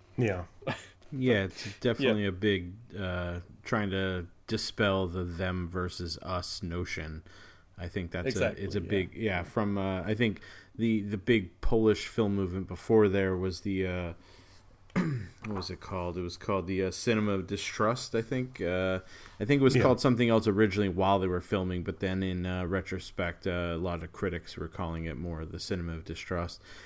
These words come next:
Speaker 3: And so this was a big kind of, now that we're in, now that we've had the work, the workers' revolution, and now that we have this moment of, uh, of, uh, good things happening for everyone, let's make some movies that kind of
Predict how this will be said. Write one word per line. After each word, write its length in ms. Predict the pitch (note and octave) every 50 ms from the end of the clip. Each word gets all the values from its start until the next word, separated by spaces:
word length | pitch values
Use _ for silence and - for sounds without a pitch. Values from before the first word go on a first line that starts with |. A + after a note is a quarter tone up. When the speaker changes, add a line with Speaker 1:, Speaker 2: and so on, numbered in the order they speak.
| - -
Speaker 3:
And 140 | - G2 F2+
so 100 | - A2
this 220 | F#2 F2+ G2+ - -
was 160 | G2 F2 F2
a 60 | F#2
big 320 | E2 F#2+ G2 F#2 E2 E2
kind 260 | - - F#2+ F2+ F2+ F2
of, 320 | E2+ E2+ E2+ D#2+ - - - - - - - - - -
now 280 | - G2+ G2+ G2 G2+ G2+
that 160 | G2 G2+ G2
we're 220 | D2 F#2+ G2 G2 F#2+
in, 180 | F#2+ F#2 F#2 -
now 280 | - A2+ A2+ A2+ A2+ A2
that 140 | G#2+ G#2+ F2+
we've 240 | G#2+ G#2+ G2+ F#2+ -
had 220 | A2+ G#2+ G2+ E2+
the 80 | G#2 G2
work, 360 | F#2 G#2 G2+ F#2 - G#2+ G2+
the 160 | F#2+ G#2 G2+
workers' 380 | G2 G#2+ A2 G2 G2+ G#2+ G2 F#2
revolution, 680 | G#2 G2+ F#2 G2 F#2+ G2 G2 F2+ - - G2 F#2 F#2 F#2
and 100 | F#2 F#2
now 180 | F#2 F#2 F#2+ F#2
that 200 | F#2+ F#2+ F2 D2+
we 280 | F2 F#2+ F#2+ F#2+ F2+
have 260 | F#2 F#2+ F#2+ F#2 E2+ E2+
this 180 | F#2+ F#2 -
moment 540 | - G2 F#2+ F#2+ F2+ F#2 F#2+ F#2 F2+ E2+ -
of, 320 | G#2 F#2 F2+ F2+ E2 E2+ F#2+
uh, 300 | F#2+ F#2 F#2 F2+ F2+ F2+ - - - - - - - - - - - -
of, 440 | G2+ G2+ G2 G2 F2+ E2+ D#2 -
uh, 320 | - G2+ F#2 F2+ F2+ F2+ F#2 G2+ G#2+ A#2 A#2+ -
good 220 | - C#3+ C3 A2+
things 400 | - - C3 A#2 A2 A2 G#2 -
happening 420 | - A#2 A2 G#2 - - G#2+ G2+ G2
for 220 | F2 - G#2+ G#2+
everyone, 720 | G#2 G2+ F#2 G2 F#2+ F#2+ F#2+ F#2+ F#2+ F#2+ F#2+ F#2+ F#2+ D#2+ D2+
let's 240 | E2 - - -
make 240 | G#2+ G#2 G2+ F#2+ - -
some 220 | - A2 F#2+ G2
movies 480 | G#2+ G#2+ G#2 F#2 F#2+ F#2+ F#2+ F#2 F2 -
that 240 | G2+ G2 F#2 E2 D#2+
kind 300 | - G#2+ F#2+ F2+ F2+ F2+
of 360 | F2+ F2 F2+ E2+ D#2 -